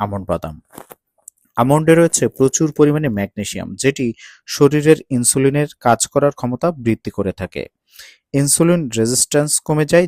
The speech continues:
যার ফলে টাইপ টু ডায়াবেটিস রোগীদের জন্য এটি বিশেষভাবে উপকারী। যাদের টাইপ টু ডায়াবেটিস রয়েছে তারা অবশ্যই এই আমন্ড বাদাম খাওয়ার চেষ্টা করবেন, তাহলে আপনার ইনসুলিন সেনসিটিভিটি বাড়বে, যার কারণে আপনার ডায়াবেটিস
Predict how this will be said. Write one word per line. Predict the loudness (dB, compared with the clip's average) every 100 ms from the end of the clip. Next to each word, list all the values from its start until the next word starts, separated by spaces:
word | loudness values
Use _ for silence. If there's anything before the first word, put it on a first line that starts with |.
| 2
যার | 0 2
ফলে | 0 2 0 0 2
টাইপ | 2 0 _ _ -4
টু | -2 0 2
ডায়াবেটিস | 2 0 -4 -4 -4
রোগীদের | -2 -2 -2 -2
জন্য | -4 -4
এটি | -6 -6 -10 -20 _ -4
বিশেষভাবে | -4 0 -2 0 -2 -2 -4
উপকারী। | -8 -4 -2 -4 _ -20 _
যাদের | -6 0 4 4 2 -2 0
টাইপ | 2 2 _ -4
টু | -2 4
ডায়াবেটিস | 4 4 -4 -8 -2
রয়েছে | -2 -2 -4 -2
তারা | -4 -2 -4
অবশ্যই | -2 -2 -4 -2 -2 -2 _ _ -4
এই | -2 -2
আমন্ড | -2 -4 -4
বাদাম | -4 -6 -6
খাওয়ার | -8 -6
চেষ্টা | -10 -6 -4
করবেন, | -2 -2 -4 -4
তাহলে | -2 -2 -2
আপনার | -6 -10 _ _ -20 -4
ইনসুলিন | -2 0 0 0 -2
সেনসিটিভিটি | -4 -4 -4 -4 -2 -2 0
বাড়বে, | 0 2 0 -2 -4
যার | -4 -2
কারণে | -4 -2 -6
আপনার | -4 -8 -8 _ _
ডায়াবেটিস | -2 2 2 0 -2